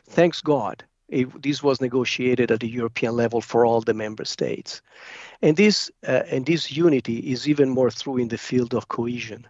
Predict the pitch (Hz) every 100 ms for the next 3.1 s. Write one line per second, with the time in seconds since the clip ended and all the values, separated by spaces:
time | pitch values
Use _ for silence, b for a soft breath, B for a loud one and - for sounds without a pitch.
0 | B B B B B - 175 127 123 120
1 | - 127 143 151 151 131 110 - 139 139
2 | - 117 107 110 123 123 120 - 117 110
3 | 107